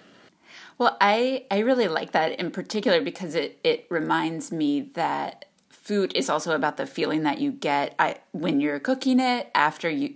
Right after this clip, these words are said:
when you're eating it, after you've eaten it. Um, and, and I think you're right. I think a lot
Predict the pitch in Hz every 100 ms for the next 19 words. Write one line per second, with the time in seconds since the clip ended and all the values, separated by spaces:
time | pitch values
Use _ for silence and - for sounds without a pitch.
0 | 160 170 233 254 254 240 233 233 220 214
1 | - 180 190 202 165 160 139 - 156 147
2 | 147 143 - - - - 165 160 143 147
3 | 147 151 - 165 156 151 147 147 - 185
4 | 175 170 175 - 170 214 262 - 165 156
5 | 151 151 151 151